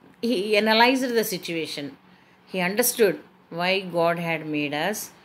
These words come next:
and, uh, slowly his thoughts, uh, uh, began to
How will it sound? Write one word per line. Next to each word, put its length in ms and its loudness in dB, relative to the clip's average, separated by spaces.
and, 520 -4
uh, 160 -2
slowly 960 0
his 440 -6
thoughts, 540 -2
uh, 260 -2
uh, 280 -2
began 600 -2
to 220 4